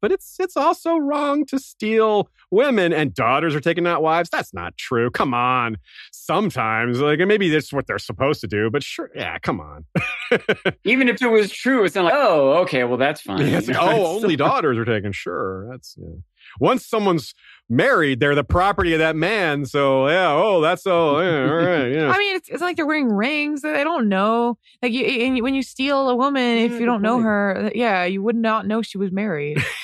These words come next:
Speaker 3: Like, "Oh, I'm sorry. I didn't mean to steal you."
Speaker 1: It's like, "Oh, I'm sorry. I won't kidnap you. I'll go take you back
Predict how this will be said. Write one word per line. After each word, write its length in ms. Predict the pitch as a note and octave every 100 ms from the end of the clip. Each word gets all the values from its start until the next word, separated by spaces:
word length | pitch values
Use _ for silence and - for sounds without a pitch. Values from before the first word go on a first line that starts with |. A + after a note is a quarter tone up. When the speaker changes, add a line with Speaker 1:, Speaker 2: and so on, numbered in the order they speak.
| -
Speaker 3:
Like, 360 | - C#3+ F#3
"Oh, 180 | A#3+ C#4+
I'm 120 | C#4+ C#4+
sorry. 400 | C4+ A#3 A#3 A3+
I 20 |
didn't 140 | A#3
mean 120 | A#3+ G3+
to 60 |
steal 320 | - - B3
you." 200 | G3+ D#3+
Speaker 1:
It's 100 | D#3+
like, 80 | D3+
"Oh, 120 | A3
I'm 120 | G#3 C4+
sorry. 340 | C3+ C3+ D3+
I 60 | D#3
won't 200 | F3 -
kidnap 420 | G3+ D#3 C3+ -
you. 100 | B2
I'll 80 | C3+
go 120 | E3+
take 260 | - F3 F3+
you 80 |
back 360 | C3+ D3 E3+